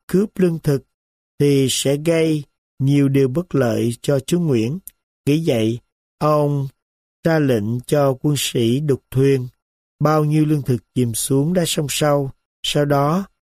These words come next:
ông nhảy xuống sông tự tử. Sau khi thắng trận, công đức của ông được nhắc nhở. Vua ban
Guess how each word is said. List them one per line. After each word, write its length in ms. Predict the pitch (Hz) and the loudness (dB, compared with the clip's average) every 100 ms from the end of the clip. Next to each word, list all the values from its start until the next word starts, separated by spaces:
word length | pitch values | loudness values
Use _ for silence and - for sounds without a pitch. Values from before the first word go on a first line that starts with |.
| _ | _
ông 260 | - 156 147 | -2 0 0
nhảy 200 | 127 117 | -2 -2
xuống 180 | - 170 | -2 -2
sông 300 | - 151 143 | 0 -2 -2
tự 120 | 127 117 | -2 -2
tử. 380 | - 107 127 175 - _ _ _ _ _ _ _ - | -2 -2 -2 -4 -10 _ _ _ _ _ _ _ -4
Sau 120 | 170 | -2
khi 140 | - | 0
thắng 180 | - 185 214 | -2 -2 -2
trận, 340 | 143 110 110 - _ _ _ | -2 -2 -4 -8 _ _ _
công 240 | - 180 180 | -2 2 2
đức 180 | 233 - | 2 0
của 100 | 190 | -2
ông 240 | 160 156 | 0 0
được 200 | 131 107 - | 0 -2 -4
nhắc 160 | 202 - | -4 0
nhở. 440 | 131 87 107 170 - _ _ _ - | -2 0 -2 -4 -6 _ _ _ -2
Vua 160 | 165 160 | 0 2
ban 420 | 165 165 156 151 | 0 0 0 -4